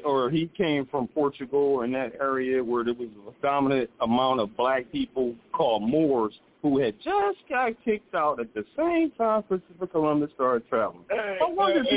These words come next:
Speaker 2: hey,
Speaker 1: was one of
Speaker 2: Just,
Speaker 1: those black Moors
Speaker 2: Just,
Speaker 1: that got
Speaker 2: Just,
Speaker 1: kicked out.
Speaker 2: Just, Just, Just,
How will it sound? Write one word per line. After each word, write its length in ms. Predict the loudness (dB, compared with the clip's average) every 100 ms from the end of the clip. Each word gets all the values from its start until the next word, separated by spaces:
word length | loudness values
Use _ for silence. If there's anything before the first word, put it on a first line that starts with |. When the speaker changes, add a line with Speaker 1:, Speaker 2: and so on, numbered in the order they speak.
| 2
Speaker 2:
hey, 60 | 2
Speaker 1:
was 0 |
one 140 | 0 2
of 140 | 0
Speaker 2:
Just, 80 | -2
Speaker 1:
those 60 | -2
black 320 | -2 -2 -2
Moors 540 | 0 2 4 4 2 0
Speaker 2:
Just, 320 | -4 _ -8
Speaker 1:
that 80 | -4
got 180 | 0 -2
Speaker 2:
Just, 100 | -2
Speaker 1:
kicked 240 | -6 -4
out. 300 | -2 -2 -6 -16 _ _ _
Speaker 2:
Just, 280 | -2 0 -2 _ _ _ -12 -10 -4
Just, 320 | 0 0 -2 -10 -16 -16 _ -4
Just, 260 | -2 -2